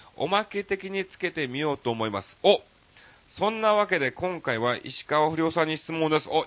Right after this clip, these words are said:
いいですね、いいですよ。夢じいとし君恋しがご存命の時、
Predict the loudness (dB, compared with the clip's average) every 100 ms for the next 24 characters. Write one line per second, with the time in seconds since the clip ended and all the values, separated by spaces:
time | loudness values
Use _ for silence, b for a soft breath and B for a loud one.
0 | -4 -10 -10 -8 -10 -10 -6 -4 -2 -4
1 | -4 -6 -4 0 -2 -4 -20 _ _ -20
2 | -20 -20 -20 -20 B B B -4 -2 0
3 | 0 0 -2 -2 0 0 -2 -6 -6 -8
4 | -8 -4 -2 -2 -2 -2 0 0 -2 -4
5 | 0 -2 -2 -4 -4 -4 -6 -6 -6